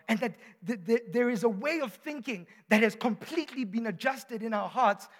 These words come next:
and our minds because of the gospel, that when we face impossibilities, our natural response is not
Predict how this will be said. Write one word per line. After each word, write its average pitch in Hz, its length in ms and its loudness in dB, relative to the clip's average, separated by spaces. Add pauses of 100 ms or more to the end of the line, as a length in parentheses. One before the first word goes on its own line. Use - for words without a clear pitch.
(300)
and 208 100 4
our 196 100 4
minds 220 640 2
because 220 340 -4
of 220 80 -4
the 190 60 -4
gospel, 202 560 -2 (220)
that 202 140 4
when 226 180 -2
we 202 100 -8
face 285 540 -10
impossibilities, 214 960 -6
our 233 200 2
natural 254 460 -4
response 226 720 -8 (260)
is 208 160 2
not 214 480 -2